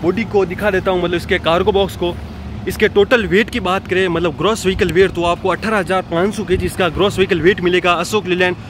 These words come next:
उन्नीस पन्द्रह का। और payload capacity की बात करें तो साढ़े ग्यारह से बारह टन, मतलब ग्यारह पॉइंट पाँच टन से लगाकर बारह टन तक इसकी loading capacity है।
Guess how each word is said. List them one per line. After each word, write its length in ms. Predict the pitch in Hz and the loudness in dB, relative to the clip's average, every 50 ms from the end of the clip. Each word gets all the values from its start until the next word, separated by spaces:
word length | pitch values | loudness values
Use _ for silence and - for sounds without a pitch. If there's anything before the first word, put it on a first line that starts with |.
| - - - | -10 -4 0
उन्नीस 260 | 185 202 220 233 - | 2 4 4 2 2
पन्द्रह 280 | 190 190 196 196 202 185 | 0 0 2 2 2 2
का। 200 | 170 175 170 170 - - - - - - - - - - - - - - - - | 2 0 0 0 -2 -6 -14 -16 -18 -18 -16 -16 -16 -16 -16 -16 -16 -16 -10 -6
और 120 | 160 160 151 | -6 -4 0
payload 420 | - 190 220 233 233 247 254 - | 4 4 4 6 6 4 4 4
capacity 420 | - 208 180 220 233 - 233 233 | 2 2 2 2 0 0 -4 -6
की 80 | 202 220 | -6 -4
बात 240 | 185 196 196 202 - - | 0 0 0 0 0 0
करें 180 | 196 196 196 | 2 2 2
तो 100 | 185 196 | 2 -2
साढ़े 400 | - - 190 220 208 226 214 202 | -2 0 0 0 2 2 0 0
ग्यारह 260 | 170 160 202 214 214 196 | 0 2 4 4 4 2
से 240 | - 196 190 196 196 - - - - | 2 0 -2 -2 -2 -6 -10 -4 0
बारह 200 | 190 220 220 208 | 2 2 2 2
टन, 180 | - 196 180 170 | 2 2 2 2
मतलब 300 | 170 170 170 165 165 156 | 0 0 0 -2 0 2
ग्यारह 200 | 208 220 220 214 | 4 4 4 4
पॉइंट 260 | - 190 196 208 196 - - | 2 2 0 0 0 -2 0
पाँच 260 | 180 180 214 208 - | 2 2 2 2 2
टन 160 | 208 196 202 196 | 2 2 2 2
से 120 | - 190 | 0 0
लगाकर 400 | 180 170 185 180 175 180 185 180 | 0 2 2 2 2 0 -2 -2
बारह 200 | 170 185 202 220 208 | 0 0 0 0 0
टन 220 | - - 190 190 | 0 0 0 0
तक 140 | 170 196 180 175 | 0 -2 -4 -4
इसकी 220 | 170 - - 185 | -6 -6 -4 -4
loading 340 | 165 156 180 196 214 233 202 | 2 2 2 4 4 2 2
capacity 520 | - 175 165 214 220 220 226 185 196 180 | 0 0 2 0 0 0 -4 -4 0 2
है। 100 | 180 175 | 2 2